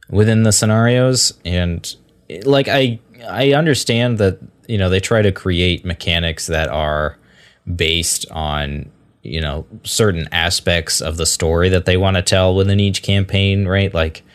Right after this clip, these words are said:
like Explore tells the, you know, tells the narrative of trekking out into the jungle, and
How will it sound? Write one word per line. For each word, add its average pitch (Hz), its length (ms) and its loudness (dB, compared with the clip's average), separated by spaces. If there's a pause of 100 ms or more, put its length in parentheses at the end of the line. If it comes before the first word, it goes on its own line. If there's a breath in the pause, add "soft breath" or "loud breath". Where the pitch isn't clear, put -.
(400 loud breath)
like 87 160 0
Explore 85 600 -2
tells 76 380 -2
the, 76 320 -4 (320)
you 95 120 0
know, 80 140 0
tells 110 380 2
the 101 80 4
narrative 92 640 2
of 92 280 0 (200)
trekking 90 400 -2
out 85 200 -2
into 85 220 -4
the 85 120 -4
jungle, 78 720 -2
and 78 160 -4